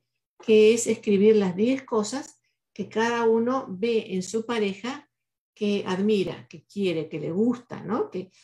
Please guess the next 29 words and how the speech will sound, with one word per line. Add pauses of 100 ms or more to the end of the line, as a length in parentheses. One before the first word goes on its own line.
(160)
que
fueron
lo
que
le
atrajo (220)
al
comienzo
de
la
relación (540)
y,
y
que
le
gustaría
seguir
manteniendo. (420)
Entonces
se
pueden
decir,
"Me
gusta,
eh,
cuando, (540)
eh, (520)
me
acaricias,